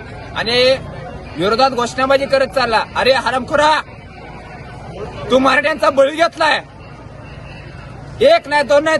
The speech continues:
तब्बल तीन, साडेतीनशे युवकांची आत्म-, आत्महत्या या मराठा आरक्षणासाठी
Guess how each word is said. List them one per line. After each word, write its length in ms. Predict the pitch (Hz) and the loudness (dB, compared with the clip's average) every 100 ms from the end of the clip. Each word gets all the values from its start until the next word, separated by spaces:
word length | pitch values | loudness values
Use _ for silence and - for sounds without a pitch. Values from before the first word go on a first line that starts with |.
| 285 | 2
तब्बल 200 | 277 320 | 2 2
तीन, 280 | - 302 311 | 0 -10 -6
साडेतीनशे 760 | 294 320 302 311 - 320 311 - | -6 -6 -6 -8 -4 2 2 0
युवकांची 760 | 185 254 254 269 294 - 302 285 - - - - | -2 0 2 0 -2 -4 -4 -4 -8 -18 -12 0
आत्म-, 360 | 240 262 269 285 196 | 0 0 0 0 0
आत्महत्या 720 | 233 277 285 - - 330 294 - - - - - - - 214 | -6 0 0 0 -2 0 0 -4 -16 -20 -20 -20 -18 -8 -2
या 140 | 262 | 0
मराठा 320 | 285 233 233 | 0 -4 -4
आरक्षणासाठी 720 | 247 247 254 254 247 254 247 | -4 -4 -8 -6 -6 -4 -4